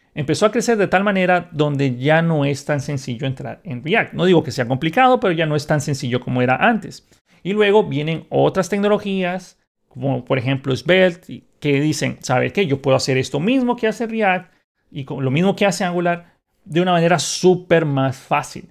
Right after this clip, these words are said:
Es más, es hasta ridículo ver las comparativas en las cuales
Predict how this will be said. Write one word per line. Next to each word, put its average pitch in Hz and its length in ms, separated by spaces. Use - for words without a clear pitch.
Es 170 140
más, 185 240
es - 280
hasta 151 440
ridículo 170 560
ver 143 320
las 131 140
comparativas 139 680
en 131 100
las 123 140
cuales 151 420